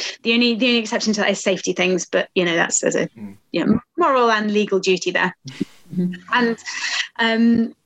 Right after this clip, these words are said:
Speaker 1: so the agreements are made by the whole community, and they're also adaptable and flexible. So if they're not working for the community anymore, anyone can say, "Right,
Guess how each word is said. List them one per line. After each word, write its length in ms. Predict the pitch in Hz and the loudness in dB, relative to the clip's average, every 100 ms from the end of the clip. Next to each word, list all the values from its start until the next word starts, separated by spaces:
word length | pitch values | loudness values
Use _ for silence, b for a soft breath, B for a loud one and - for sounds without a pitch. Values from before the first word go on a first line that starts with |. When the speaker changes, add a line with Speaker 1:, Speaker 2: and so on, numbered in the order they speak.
| - - - - - - - _ - 214 | -8 -8 -20 -20 -20 -20 -20 _ -4 -4
Speaker 1:
so 200 | - 247 | 0 2
the 120 | 247 | 2
agreements 540 | 247 277 269 247 - | 2 2 2 0 -2
are 560 | 226 220 220 220 220 - _ _ _ - _ - | 0 2 2 2 0 -4 _ _ _ -20 _ -4
made 360 | 240 247 262 247 | 0 2 2 2
by 80 | 233 | 0
the 80 | |
whole 100 | 220 | 0
community, 340 | 214 226 208 214 | 2 2 2 0
and 140 | 214 | 2
they're 120 | 214 | 2
also 280 | 220 214 208 190 | 2 2 0 0
adaptable 680 | 202 214 - 185 202 196 | -2 -4 -4 -2 2 2
and 100 | 196 | 2
flexible. 460 | - 220 - 180 185 | 0 -2 -2 0 0
So 140 | 180 196 | 2 0
if 100 | 190 | 2
they're 100 | 208 | 4
not 240 | 226 214 | 4 4
working 240 | 208 202 196 | 0 0 -2
for 60 | |
the 40 | 196 | 0
community 300 | 196 185 175 | 2 2 2
anymore, 160 | 180 | -2
anyone 300 | 190 190 190 | 2 2 4
can 100 | 185 | 0
say, 160 | 175 180 | -2 -2
"Right, 220 | 180 180 | 0 0